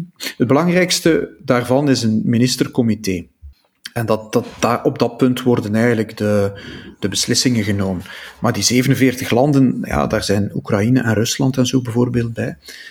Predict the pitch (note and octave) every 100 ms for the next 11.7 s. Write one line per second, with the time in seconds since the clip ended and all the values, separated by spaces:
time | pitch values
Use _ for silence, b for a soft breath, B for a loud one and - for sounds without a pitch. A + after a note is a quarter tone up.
0 | B B _ G2 F#2+ F#2+ - _ A2+ G#2
1 | F#2+ - G#2 - G#2+ B2+ B2+ C3 B2+ -
2 | - A2 G#2 G2+ - A2+ A2 G#2+ G2+ F#2+
3 | G#2+ C3 A#2+ A2 A2 B2 - B2+ A2 G#2+
4 | G#2 A2 G2+ G2 F#2+ - b b b b
5 | _ D3+ E3+ D3+ C#3 - B2 C3 C3+ A#2+
6 | A2 A2+ C3 D3+ - B2+ A#2 A2 - A#2+
7 | A2+ A2+ - A#2+ - A2+ A2 - G#2+ A#2
8 | D3+ - G#2+ C3+ D3 B B B B -
9 | B2+ C3+ C3 B2+ A2 A#2+ B2+ A2+ G#2 B2
10 | B2+ - - A2 - - C3 C3+ B2 A2+
11 | B2 B2+ A2+ A#2+ A2+ -